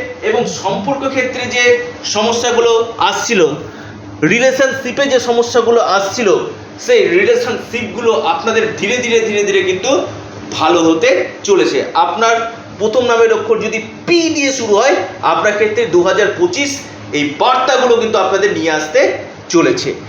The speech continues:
লিখে রাখুন, ডায়েরিতে নোট করে নিন। যারা আমার সাথে পরামর্শ করতে চাইছেন বা অনলাইন কনসালটেন্সি করতে চাইছেন, আপনারা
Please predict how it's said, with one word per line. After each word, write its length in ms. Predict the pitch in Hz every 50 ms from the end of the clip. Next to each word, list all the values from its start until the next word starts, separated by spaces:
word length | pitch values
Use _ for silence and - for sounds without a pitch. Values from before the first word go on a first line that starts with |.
| - - - -
লিখে 300 | 147 170 220 220 - 277
রাখুন, 360 | 277 269 269 285 294 269 202
ডায়েরিতে 400 | - 180 190 214 220 214 - 233
নোট 220 | 208 214 208 208
করে 180 | - 190 175 170
নিন। 340 | 151 143 131 120 113 - - - - - - - - - 139
যারা 180 | 131 190 226 233
আমার 320 | 208 202 170 196 240 247
সাথে 240 | 247 - 285 269 277
পরামর্শ 520 | 269 - 180 185 220 247 262 262 - -
করতে 280 | 277 269 277 269 - 285 277
চাইছেন 360 | 269 269 269 277 285 277 285 294 - - - - -
বা 180 | 147 202 208 -
অনলাইন 500 | - - 185 196 226 240 254 262 247 233
কনসালটেন্সি 580 | - 190 202 202 208 269 262 277 269 - 302
করতে 340 | 285 285 269 262 - 285 262
চাইছেন, 340 | 262 262 262 - 285 285 285 285 - - - - - -
আপনারা 720 | 170 185 214 - 240 254 247 254 262 269 285 277 - -